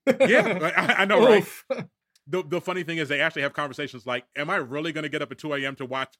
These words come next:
Speaker 2: them play the
Speaker 1: <laughs>
Speaker 2: Bengals?" Like, the Bengals, dog? I'm gonna have to miss this game. So, yeah, even diehard fans are not able to watch it when, when they're international. But,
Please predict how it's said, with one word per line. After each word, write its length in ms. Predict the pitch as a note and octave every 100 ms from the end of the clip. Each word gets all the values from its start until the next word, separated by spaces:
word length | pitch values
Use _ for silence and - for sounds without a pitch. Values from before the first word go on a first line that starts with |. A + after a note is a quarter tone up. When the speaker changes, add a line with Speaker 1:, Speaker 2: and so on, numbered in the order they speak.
| -
Speaker 2:
them 380 | E4 E4 D4
play 100 | - C4
the 40 |
Speaker 1:
<laughs> 60 | -
Speaker 2:
Bengals?" 560 | D4+ D4+ C4+ G3 E4 - E4+ - D4
Like, 220 | D3 C#3
the 120 | D3+ B2 -
Bengals, 460 | D#3 G3 A3+ B3+ F#3
dog? 320 | A#3+ B3+ A3+
I'm 80 | E3+
gonna 160 | F#3 E3+
have 120 | E3+
to 100 | C#3
miss 160 | D3
this 180 | C#3 A#2+
game. 240 | - A#2+ G#2
So, 320 | B2+ A#2+ A#2 _ _
yeah, 140 | D3+ C3+
even 260 | D#3 F#3
diehard 380 | D#3+ D3+ C#3+ C3+
fans 260 | C#3 B2+ A#2
are 80 |
not 240 | A2+ A#2+ A2+
able 220 | A#2+ A2+
to 120 | -
watch 300 | A2 A2 G#2
it 80 | G#2
when, 160 | G#2+ G#2
when 160 | A2 G#2
they're 100 | G#2
international. 640 | A2+ A2 G#2 G2+ - G2
But, 260 | F2 A2+